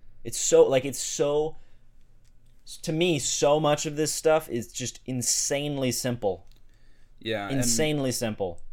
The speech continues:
Speaker 2: and a lot of the neurological
Speaker 1: That doesn't mean
Speaker 2: disorders
Speaker 1: that it's easy, though. Sorry
Speaker 2: No,
Speaker 1: to interrupt
Speaker 2: no,
Speaker 1: you. I
Speaker 2: good.
Speaker 1: just have to say this. That does not mean that it's easy, people.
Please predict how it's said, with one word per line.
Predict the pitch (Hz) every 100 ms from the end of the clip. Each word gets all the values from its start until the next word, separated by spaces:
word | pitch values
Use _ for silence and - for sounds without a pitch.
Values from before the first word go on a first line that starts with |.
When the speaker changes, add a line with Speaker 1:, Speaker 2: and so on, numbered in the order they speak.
| - -
Speaker 2:
and | 127
a |
lot | 120 127
of | 156 143
the | 131 123 117
neurological | 101 107 110 107 98 101 110 117 -
Speaker 1:
That | 120 143
doesn't | 175 160 170
mean | 175 170
Speaker 2:
disorders |
Speaker 1:
that | 156
it's | 156 - -
easy, | 185 170 143 143
though. | 117
Sorry | 104 135 135
Speaker 2:
No, | 131
Speaker 1:
to |
interrupt | 127 120 120 107
Speaker 2:
no, |
Speaker 1:
you. | 101
I | 107
Speaker 2:
good. | 113
Speaker 1:
just | 110
have | - 127 127
to | 123
say | - 127
this. | 117 107 -
That | 120 110
does | 123 110
not | 120 120 123 127 120
mean | 131 127 123
that | 117
it's | 113 -
easy, | 123 127 120 110
people. | 98 113 101 104 104